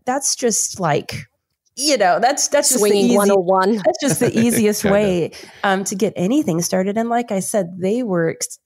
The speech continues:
Speaker 1: experienced somewhat more than us. So things just kinda happened 'cause they could kinda, like,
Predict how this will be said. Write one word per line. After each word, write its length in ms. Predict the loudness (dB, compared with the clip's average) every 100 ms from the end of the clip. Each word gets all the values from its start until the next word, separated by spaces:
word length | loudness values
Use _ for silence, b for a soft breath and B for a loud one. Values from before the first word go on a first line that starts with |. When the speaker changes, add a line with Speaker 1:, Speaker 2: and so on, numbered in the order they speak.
| -6
Speaker 1:
experienced 880 | -4 -4 -2 0 2 0 -2 -6 -8
somewhat 720 | -6 -2 0 0 0 0 -2
more 280 | -4 0 0
than 160 | 0 0
us. 360 | 0 0 -4 -8 B B B
So 760 | -4 2 2 2 0 0 -4 _ _ _ -6
things 380 | -2 0 0
just 240 | 0 -2 -2
kinda 260 | -2 -2
happened 640 | -2 -2 -2 -2 -2 -4 -2
'cause 180 | 0
they 160 | 2 0
could 160 | -2 -4
kinda, 260 | -4 -2 -2
like, 200 | -4